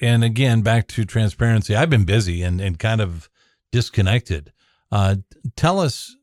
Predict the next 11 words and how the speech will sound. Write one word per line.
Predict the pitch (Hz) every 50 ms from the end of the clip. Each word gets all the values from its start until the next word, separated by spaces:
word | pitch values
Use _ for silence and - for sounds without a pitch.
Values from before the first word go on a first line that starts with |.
| _ _ _ -
in, | 139 127 120 120
in | 123 120 120
more | 123 127 127
detail, | 110 104 113 104 - - 107 107 101 98 95 98 - - _ _ _ _ _ _ _ _ _ _
uh, | 113 107 101 101 98 - 175 202 _ _ _ _ _ - _
why | - 127 127 123
this | 113 113 - -
was | 113 101 95
a | 87
good | 90 98 82 -
thing. | 85 78 73 69